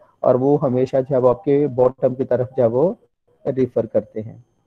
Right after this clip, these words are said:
इसी तरह से यहाँ पे आप example जो है वो देख सकते हैं, अ, run की example है। अब run करने को अंदर अगर आप जो है वो देखें, अ, for example आप कहते हैं run a race,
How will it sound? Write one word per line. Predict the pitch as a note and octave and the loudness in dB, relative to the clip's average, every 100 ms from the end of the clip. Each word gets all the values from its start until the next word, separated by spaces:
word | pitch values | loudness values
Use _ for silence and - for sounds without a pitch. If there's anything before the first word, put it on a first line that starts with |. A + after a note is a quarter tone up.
| _ _ _ _ _ _ _ _ F4 G#4 G4+ G4+ G5+ _ _ _ _ _ _ _ _ - - | _ _ _ _ _ _ _ _ _ _ _ _ _ _ _ _ _ _ _ _ _ -8 -2
इसी | F#3 G3+ | -2 4
तरह | F3+ D#3+ | 6 6
से | F3 | 4
यहाँ | F#3 E3+ D3+ | 4 4 4
पे | D#3+ | 2
आप | D3+ | 0
example | D#3 C#3+ C#3 D#3+ | 0 0 0 -2
जो | D#3 | 0
है | D3 | 0
वो | C#3+ | 0
देख | C3+ D3 | -2 -4
सकते | - C3 C3+ | -4 -4 -4
हैं, | C3+ C3 F#3+ - _ _ - | -4 -4 -6 -14 _ _ -2
अ, | B2+ B2 | 2 2
run | B2 D3 F#3 | 2 2 2
की | F#3 F3+ | -2 -4
example | C#3 C#3+ A#2+ A#2+ A#2+ | 0 2 2 0 0
है। | G#2 - _ - - - | -2 -6 _ -20 -20 -2
अब | D#3 D#3+ | 0 4
run | D#3+ C#3+ E3+ G3+ | 6 6 4 4
करने | G3+ E3 F3+ | 2 2 0
को | F#3 | 2
अंदर | E3 D3+ | 2 2
अगर | D#3+ D3+ D#3+ | 2 2 2
आप | D#3 D3+ | 2 2
जो | F3+ | -2
है | |
वो | D3 D3+ | -2 -2
देखें, | C#3 C3+ D#3+ D3+ D#3 D#3+ C3+ | -4 -6 -6 -6 -6 -8 -6
अ, | C3 | -4
for | - F3 | 0 0
example | E3+ B2+ B2 D3 | 0 -2 0 2
आप | C3+ - | 2 2
कहते | C#3 - | 0 0
हैं | D3+ E3 C#3 | -2 -2 2
run | C3+ D3+ | 2 2
a | C#3+ | 0
race, | C3 A#2 A#2 | 0 0 -2